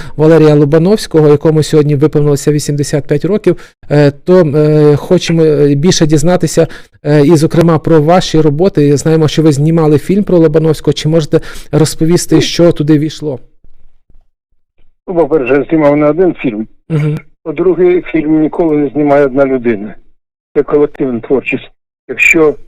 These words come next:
Speaker 2: це не дитина, яка знімає на телефон. Це перше. Е, я знімав,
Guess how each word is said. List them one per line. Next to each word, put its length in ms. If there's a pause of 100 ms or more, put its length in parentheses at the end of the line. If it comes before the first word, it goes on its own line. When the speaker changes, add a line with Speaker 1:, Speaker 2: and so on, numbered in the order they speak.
(540)
Speaker 2:
це 80
не 140
дитина, 440
яка 220
знімає 340
на 140
телефон. 520 (580)
Це 80
перше. 460 (960)
Е, 220
я 300
знімав, 380